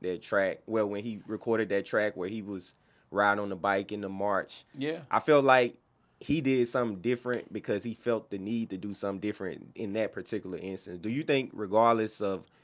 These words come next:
Speaker 1: whatever kind of artist you are, you should at least have a few socially conscious records in your bag?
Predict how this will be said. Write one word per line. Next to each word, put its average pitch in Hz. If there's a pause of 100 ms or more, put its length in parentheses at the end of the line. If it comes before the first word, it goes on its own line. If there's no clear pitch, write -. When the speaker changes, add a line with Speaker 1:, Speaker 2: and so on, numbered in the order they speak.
(100)
Speaker 1:
whatever 131
kind 123
of -
artist 95
you 82
are, 73 (420)
you 110
should 101
at 90
least 123
have 101
a 82
few 107 (220)
socially 101
conscious 98 (260)
records 101
in 104
your 92
bag? 101